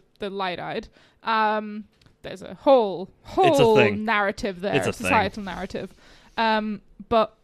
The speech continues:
Speaker 1: so they, they use the weapons and the armor of these fallen Radiants, but they kind of resent the philosophies of theirs, and
Speaker 2: Mm.
Speaker 1: they, they resent them as a thing. But in this, when you're reading this, these Radiants are coming back, and they're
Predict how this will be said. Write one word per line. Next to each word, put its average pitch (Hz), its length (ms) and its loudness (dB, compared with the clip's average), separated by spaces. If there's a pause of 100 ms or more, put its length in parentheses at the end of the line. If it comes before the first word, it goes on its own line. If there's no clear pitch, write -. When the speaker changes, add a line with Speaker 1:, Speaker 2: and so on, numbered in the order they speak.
(160)
Speaker 1:
so - 180 -4
they, 226 340 0
they 220 120 -4
use 277 280 0
the 226 100 2
weapons 202 420 -2
and 185 100 -10
the - 80 -8
armor 226 360 -2
of 175 280 -6
these 202 500 -8
fallen 208 400 -4
Radiants, 190 600 -8
but 196 220 -4 (300)
they 208 240 -6
kind 214 380 -6
of 202 200 -4
resent 226 760 -6
the 226 300 -4 (100)
philosophies 262 640 -6
of 285 120 -4
theirs, 285 300 -2
and 220 80 -4
Speaker 2:
Mm. 214 40 -4
Speaker 1:
they, 220 140 -2
they 226 300 0
resent 214 560 -6
them 240 320 -4
as 208 180 -10
a 220 60 -10
thing. 269 400 -10 (440)
But 214 300 -2 (320)
in 220 300 -6
this, 214 380 -6 (220)
when 208 200 -4
you're 202 100 -4
reading 208 440 -4
this, 208 280 -6
these 202 400 -14
Radiants 208 460 -4
are 208 40 -14
coming 190 300 -12
back, - 460 -6 (420)
and 220 220 -8
they're 202 300 -2